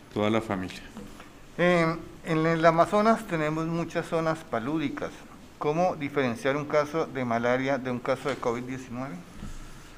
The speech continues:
Speaker 1: Bien. Eh, esa es una, una de las cosas que se, se pregunta una vez, es hasta qué punto el covid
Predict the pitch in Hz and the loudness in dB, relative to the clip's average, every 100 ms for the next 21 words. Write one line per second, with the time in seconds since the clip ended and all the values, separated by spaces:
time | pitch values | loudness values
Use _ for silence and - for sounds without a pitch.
0 | - - 117 113 117 104 95 - - - | -20 -16 -10 0 2 2 -2 -8 -18 -20
1 | - - - - - - - 143 147 139 | -18 -18 -16 -18 -20 -20 2 8 10 10
2 | 143 139 135 131 127 127 120 135 139 - | 10 10 8 8 6 4 2 0 0 -2
3 | 165 170 160 165 156 160 160 156 156 - | -4 -2 0 0 -2 -2 -2 -4 -4 -2
4 | 131 143 - 135 117 113 - - - - | 0 0 0 2 2 2 2 2 -2 -6
5 | - 110 110 117 131 135 135 147 139 127 | -2 0 0 0 2 4 2 0 -4 -2
6 | 113 110 117 127 127 135 127 - 143 135 | 0 0 2 0 2 0 0 -2 2 2